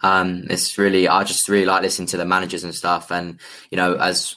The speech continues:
as Ri-, Rich has really helped me with the sort of, like, the changing of the angles and stuff and ho-, how you sort of, you know, change a story and make it, you know, it better and, and, you know, look for the angles in the headline and stuff. That's really helped.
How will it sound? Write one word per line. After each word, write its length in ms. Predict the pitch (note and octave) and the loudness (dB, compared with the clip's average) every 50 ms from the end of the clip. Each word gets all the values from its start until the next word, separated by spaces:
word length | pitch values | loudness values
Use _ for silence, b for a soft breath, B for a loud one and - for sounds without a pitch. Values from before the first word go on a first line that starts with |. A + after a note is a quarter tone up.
| - - | -6 -2
as 240 | E2+ F#2 F2+ F2 - | 0 0 0 2 2
Ri-, 100 | G#2 G2+ | 2 4
Rich 200 | G2+ G#2 - - | 4 2 2 2
has 80 | F2+ | 0
really 160 | G2+ G2 F#2+ F#2 | 2 2 2 2
helped 220 | F#2+ F#2+ F2+ E2+ | 0 0 0 0
me 60 | F#2 | -2
with 120 | F#2 F2+ F2+ | -4 -4 -4
the 60 | E2+ | -4
sort 240 | - - F#2 F2 F2+ | -2 0 0 2 2
of, 40 | |
like, 200 | F2+ E2+ - - | 2 2 2 0
the 80 | - F#2 | -4 -6
changing 320 | - - G2 G2 G2 G2 F2+ | -2 0 -2 -2 -2 -2 -2
of 40 | E2 | -2
the 120 | F#2 F#2 | 0 2
angles 440 | F#2 F#2+ F#2+ F#2+ F2+ F#2 F#2+ F2+ F#2 | 2 2 0 0 0 -2 -2 -2 -4
and 100 | F#2 F2+ | -8 -4
stuff 380 | - F#2+ F#2 F2+ F2 - - | 0 2 2 2 2 0 -4
and 180 | - E2+ F2 F2 | -4 -4 -4 -2
ho-, 60 | F#2 | -2
how 320 | - - F#2 F#2+ F#2+ F#2 F#2 | -2 0 2 2 2 2 0
you 220 | F2+ F2+ F2+ E2+ | 0 -2 -2 -2
sort 260 | - G#2 - F2 E2+ | -2 -2 -2 -2 -2
of, 60 | B B B B B B - | B B B B B B -12
you 80 | E2 | -6
know, 40 | E2 | -6
change 300 | - - F#2 F#2 F#2 F2+ | -4 -2 -2 -2 -4 -4
a 60 | F2 | -4
story 340 | - - G2 F#2 F2+ F2+ F2+ | -2 0 2 4 4 4 2
and 120 | E2+ F2+ | 2 2
make 200 | F2 F2 F2+ - | 0 -2 -2 0
it, 200 | - F2+ E2+ - - | 0 0 0 -2 -4
you 80 | F2 | -8
know, 80 | E2+ D#2+ | -6 -6
it 260 | D#2+ C#2 C2+ E2 F2 | -6 -4 -6 -6 -2
better 360 | - G2 F#2+ - - F#2+ E2+ | -2 -2 -2 0 -2 -2 -2
and, 120 | E2 E2 - - | -2 -4 -6 -6
and, 240 | D#2+ E2+ E2 E2 D#2+ b b b b b - | -4 -4 -4 -6 -8 b b b b b -6
you 60 | E2+ | -2
know, 60 | F2+ | 0
look 140 | F#2+ G2+ G2 | 0 0 0
for 120 | - - | -2 -2
the 120 | F2 F2 E2 | 0 2 2
angles 320 | F2+ F2+ F#2 F#2 F2 F#2 | 2 0 -2 -2 -2 -2
in 60 | F2+ | -2
the 80 | E2+ D#2 | -2 -2
headline 480 | - F#2 F2+ - F2+ E2 E2 E2 E2 E2 | -2 -2 -2 0 0 0 0 -2 -4 -6
and 100 | D#2+ - | -8 -6
stuff. 220 | - D#2+ D#2+ - | -6 -6 -2 -2
That's 200 | F#2 F2 - - | -2 -4 -2 -2
really 180 | G2 F#2 E2+ E2+ | 0 0 0 0
helped. 500 | F2+ F#2 E2+ F2 - - - - - | 0 2 2 0 0 -2 -4 -6 -6